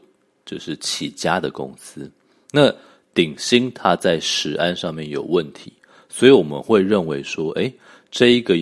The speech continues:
带有中国色彩的公司持有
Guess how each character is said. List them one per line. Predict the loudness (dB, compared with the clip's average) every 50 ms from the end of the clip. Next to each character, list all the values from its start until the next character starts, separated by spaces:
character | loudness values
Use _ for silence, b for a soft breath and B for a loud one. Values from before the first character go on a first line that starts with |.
| -2 -8 _ _ -6
带 | -4 -2 -2
有 | -2 -4 -4 -4 -4 -6 -8
中 | -8 -2 0 0 0 0 -4
国 | -6 -4 -2 -2 -4
色 | -4 -6 -2 0 0 0 0
彩 | -6 -14 -16 -14 -14 -12
的 | -12 -14 -12
公 | -10 -10 -10 -10 -12
司 | -18 -20 -20 -16 -14 -14 -14 -14 -16 _ _ b b b b b b b b b b _ -12
持 | -8 -6 -4 -4 -4 -4 -4 -4
有 | -2 2 2 2 2